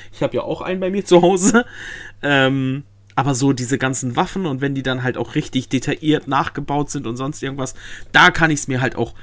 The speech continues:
mega krass vorstellen, dass die so teuer sind. Aber ich persönlich würde das Geld nicht ausgeben.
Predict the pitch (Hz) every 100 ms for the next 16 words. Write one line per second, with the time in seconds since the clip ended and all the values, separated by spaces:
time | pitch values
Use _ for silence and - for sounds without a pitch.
0 | - 127 147 165 160 139 - 127 113 -
1 | 123 123 110 107 123 120 110 107 117 110
2 | 110 117 - - - - 113 - - 151
3 | 131 127 113 - 98 95 - 110 - 101
4 | - - - 90